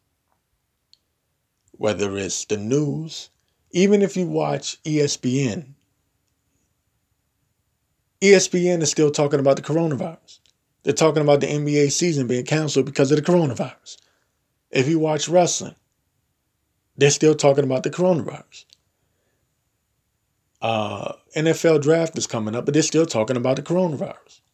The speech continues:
So people are going crazy. And I said this. I said this was gonna happen. The longer this goes on, the longer they lock everything down and shut everything down,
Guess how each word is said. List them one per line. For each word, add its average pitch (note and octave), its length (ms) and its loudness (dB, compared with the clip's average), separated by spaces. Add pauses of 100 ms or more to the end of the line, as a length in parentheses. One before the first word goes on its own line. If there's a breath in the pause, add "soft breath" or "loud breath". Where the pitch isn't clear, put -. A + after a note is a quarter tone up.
(1700)
So - 120 -10
people C3+ 240 0
are A#2 60 0
going G#2+ 240 -4
crazy. F2+ 480 -8
And F2+ 100 -4
I G#2+ 80 0
said D3 380 4
this. - 280 -8 (160)
I B2 60 -4
said C#3 360 0
this C3 180 -4
was A#2 120 -12
gonna A2 220 -6
happen. A#2+ 460 -8 (840)
The G#2 140 -2
longer D3 920 4
this C#3 520 0 (180)
goes C3+ 400 -2
on, A#2 300 -4
the A2 80 -2
longer G#2 360 -4
they C3 140 -2
lock A2+ 400 -2
everything C3+ 560 -6
down A2+ 300 -4
and C3+ 100 -6
shut A#2 240 -2
everything C3+ 440 -6
down, G#2+ 340 -4